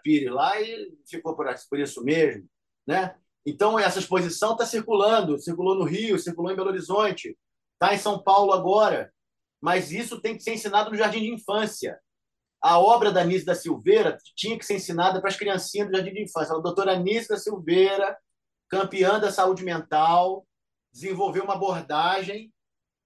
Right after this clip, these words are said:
para doença mental grave e abordagens de promoção da saúde através da cultura, né? Então, aí é que tá o, o, a nossa esperança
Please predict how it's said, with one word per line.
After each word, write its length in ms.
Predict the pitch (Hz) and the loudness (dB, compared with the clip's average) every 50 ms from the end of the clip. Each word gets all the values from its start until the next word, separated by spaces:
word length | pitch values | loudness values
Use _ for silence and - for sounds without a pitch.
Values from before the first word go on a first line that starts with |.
| _ _ _ _ _ _ _ _ _ _ | _ _ _ _ _ _ _ _ _ _
para 200 | - 196 196 202 | 0 2 2 2
doença 320 | 196 175 180 190 196 214 202 | 0 0 -2 -4 -4 -4 -4
mental 320 | 196 196 190 190 196 196 | -6 -6 -4 -2 -2 0
grave 580 | 190 175 156 151 156 160 156 147 170 208 208 - _ _ _ _ _ _ _ _ _ _ _ _ _ _ _ _ _ _ _ - | 0 2 2 2 2 2 0 -2 -6 -12 -14 -14 _ _ _ _ _ _ _ _ _ _ _ _ _ _ _ _ _ _ _ -12
e 100 | 135 147 | -8 -6
abordagens 760 | 151 - - 180 170 - - 139 139 147 160 160 180 185 156 | -6 -4 -4 -6 -6 -4 0 2 2 2 2 0 -2 -6 -8
de 80 | 180 - | -8 -10
promoção 460 | - 180 180 185 170 - - 240 254 | -8 -6 -4 -4 -4 -2 0 0 2
da 100 | 240 233 | 2 0
saúde 420 | 226 - 196 175 165 175 214 - 226 | 2 2 2 2 2 0 -2 -2 -2
através 320 | - 233 208 185 190 196 | -2 -4 -4 -4 -4 -4
da 120 | 196 202 - | -4 -6 -10
cultura, 580 | 254 247 - - 208 190 165 139 127 - - _ _ _ _ _ _ _ _ _ _ _ _ _ _ _ _ _ _ _ _ _ | -12 -20 -16 -8 -4 -2 0 0 0 -2 -6 _ _ _ _ _ _ _ _ _ _ _ _ _ _ _ _ _ _ _ _ _
né? 280 | - 127 151 151 139 - _ _ _ _ _ _ _ _ _ - | -8 -6 -6 -6 -6 -10 _ _ _ _ _ _ _ _ _ -8
Então, 200 | 110 117 180 202 | -4 0 4 4
aí 200 | 170 165 175 214 | 4 4 4 2
é 100 | 247 247 | 0 -2
que 120 | - 233 | -4 -4
tá 200 | - - 196 190 | 0 2 4 4
o, 720 | 208 220 214 208 202 190 202 202 190 180 175 185 180 170 | 4 2 0 -4 -10 -12 -12 -14 -14 -16 -16 -12 -8 -6
o, 40 | 160 | -4
a 60 | 151 | -2
nossa 220 | 151 165 170 165 | 0 0 -2 -2
esperança 800 | - - - 220 214 190 175 175 196 208 202 - - 120 - - | -6 -6 -2 0 0 2 2 2 0 -2 -4 -6 -10 -10 -10 -12